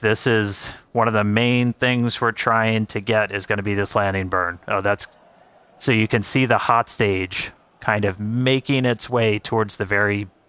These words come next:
the left side. So that's the bottom of the booster. It's about to pass right in front of where you can see some of that prop dump happening.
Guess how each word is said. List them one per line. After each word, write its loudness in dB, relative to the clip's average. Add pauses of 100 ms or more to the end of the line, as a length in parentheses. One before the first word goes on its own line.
(140)
the 0
left 2
side. 0
So -2
that's -2
the -2
bottom 0
of -6
the -4
booster. -4
It's -8
about -2
to -4
pass -2
right 0
in -14
front -2
of -8
where -4
you -6
can -16
see -8
some -6
of -6
that -4
prop -2
dump -4
happening. -4